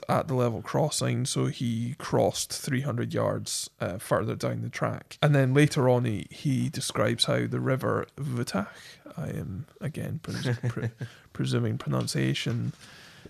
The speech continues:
Speaker 1: uh, was the f-, es-, effectively the final obstacle for him to cross.
Speaker 2: Yes.
Speaker 1: But he, he says it was only about twenty feet across and two feet six inches deep, and so easily fordable.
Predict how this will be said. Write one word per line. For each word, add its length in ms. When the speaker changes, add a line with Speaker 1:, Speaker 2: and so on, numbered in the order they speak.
Speaker 1:
uh, 580
was 320
the 340
f-, 220
es-, 260
effectively 500
the 80
final 400
obstacle 380
for 160
him 100
to 60
cross. 480
Speaker 2:
Yes. 160
Speaker 1:
But 300
he, 220
he 140
says 380
it 80
was 120
only 200
about 220
twenty 240
feet 240
across 360
and 140
two 180
feet 240
six 280
inches 300
deep, 360
and 140
so 160
easily 360
fordable. 640